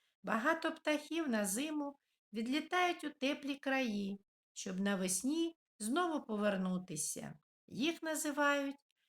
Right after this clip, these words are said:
перелітні птахи. А є чимало птахів, які залишаються зимувати в нашій місцевості.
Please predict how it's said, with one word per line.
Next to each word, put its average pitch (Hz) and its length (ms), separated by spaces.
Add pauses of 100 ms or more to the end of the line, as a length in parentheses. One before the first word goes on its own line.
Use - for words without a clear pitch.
(180)
перелітні 214 800
птахи. 180 680 (1080)
А 208 140
є 349 380 (260)
чимало 302 480
птахів, 311 680 (320)
які 196 280
залишаються 311 760
зимувати 277 680
в 269 80
нашій 262 400
місцевості. 240 1040